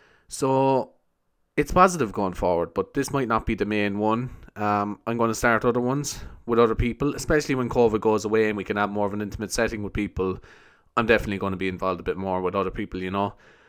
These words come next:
But, um, it's amazing to have Zoom and things like that to be able to record interviews.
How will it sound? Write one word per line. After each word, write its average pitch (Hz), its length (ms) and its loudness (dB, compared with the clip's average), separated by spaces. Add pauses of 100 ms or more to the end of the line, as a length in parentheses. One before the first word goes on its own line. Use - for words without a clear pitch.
(480)
But, 104 280 6
um, 104 520 4 (760)
it's 139 160 2
amazing 214 500 2
to 147 80 -2
have 135 320 2
Zoom 113 480 0
and 98 120 -6
things 104 240 -4
like 95 160 0
that 101 220 2
to - 80 -6
be 104 80 2
able 95 140 0
to 98 80 -4
record 101 360 2
interviews. 98 640 -4